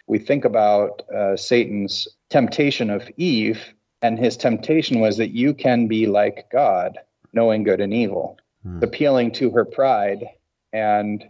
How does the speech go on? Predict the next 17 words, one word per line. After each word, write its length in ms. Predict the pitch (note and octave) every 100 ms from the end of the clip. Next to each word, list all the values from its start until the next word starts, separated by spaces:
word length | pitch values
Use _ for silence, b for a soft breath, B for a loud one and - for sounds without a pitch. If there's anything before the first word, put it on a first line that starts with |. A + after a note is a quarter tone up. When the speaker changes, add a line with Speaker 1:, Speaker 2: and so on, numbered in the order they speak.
| -
Speaker 1:
earlier 360 | C#3 B2+ A2+
I 100 | A2
mentioned, 640 | G#2+ A2+ A2 - A#2 G#2 G2
uh, 320 | G#2 G2+ G2 F2+
humility, 640 | - B2 C3 C3 A2 G2+
and 100 | G2+
I 80 | G#2
think 220 | A#2 G#2+
there's 240 | A2 G2+
just 260 | - A#2+ -
such 240 | D3+ D3+
a 80 | B2+
clear 720 | - - B2+ B2+ B2 A#2+ A#2+ - _ - C3 B2+ A#2
differentiation. 800 | A2+ - A2+ A2 A2 A#2 G2+ G2
If 200 | A2+ G#2
we 220 | B2 C#3+ D#3
come 340 | - D3